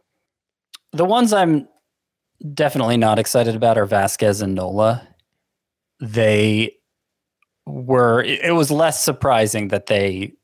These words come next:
uh, fell short of expectations because their batted ball data was never great, you know? McCann's looked good at times.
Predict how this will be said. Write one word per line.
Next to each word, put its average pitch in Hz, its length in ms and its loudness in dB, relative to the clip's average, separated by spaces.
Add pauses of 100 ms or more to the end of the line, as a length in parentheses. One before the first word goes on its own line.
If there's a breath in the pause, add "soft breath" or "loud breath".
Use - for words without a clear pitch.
(440)
uh, 110 220 -8
fell 120 200 0
short 107 280 0
of 101 120 -2
expectations 98 880 -4
because 123 300 -4
their 160 120 2
batted 131 340 0
ball 104 160 2
data 98 260 0
was 95 180 -8
never 92 240 -4
great, 90 500 -4 (220)
you 110 140 -2
know? 92 340 0 (1300)
McCann's 117 480 -2
looked 113 260 -2
good 110 160 0
at 101 120 -4
times. 104 640 -2